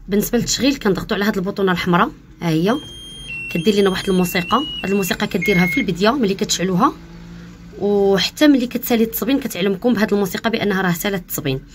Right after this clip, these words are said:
المهم البنات نصيحه، ما تخربقوش في البروغرام، لانه الا جربتوا تخربقوا فيه وديروا داكشي اللي بغيتوا وتطفوا وتشعلوا وقت ما بغيتوا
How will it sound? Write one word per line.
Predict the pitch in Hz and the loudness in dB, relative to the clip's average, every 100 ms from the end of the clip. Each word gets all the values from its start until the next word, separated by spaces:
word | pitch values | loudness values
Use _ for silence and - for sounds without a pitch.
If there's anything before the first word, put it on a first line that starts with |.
| - - - - - | -16 -14 -14 -16 -2
المهم | 190 214 220 | 4 6 6
البنات | 247 226 190 196 | 4 2 2 -2
نصيحه، | 180 - 254 - 240 | -2 -2 -2 2 4
ما | 196 | 2
تخربقوش | 214 - 180 - 233 | -2 -6 -8 -8 -6
في | 220 | -6
البروغرام، | 175 208 170 151 151 - - - - | -2 -2 0 0 -2 -6 -16 -10 -2
لانه | - 214 220 208 | 2 6 6 6
الا | 214 | 4
جربتوا | 254 226 - | 4 0 -2
تخربقوا | 214 226 190 - | -4 -4 -4 -4
فيه | 214 220 | -2 0
وديروا | 190 175 214 | 0 0 0
داكشي | 202 196 208 | 0 -2 0
اللي | 190 | 2
بغيتوا | 226 233 | 2 0
وتطفوا | 190 - 226 | -4 -2 0
وتشعلوا | 208 - 185 196 | 0 2 2 0
وقت | - | 0
ما | 208 196 | 2 2
بغيتوا | 175 196 240 320 | 2 2 4 2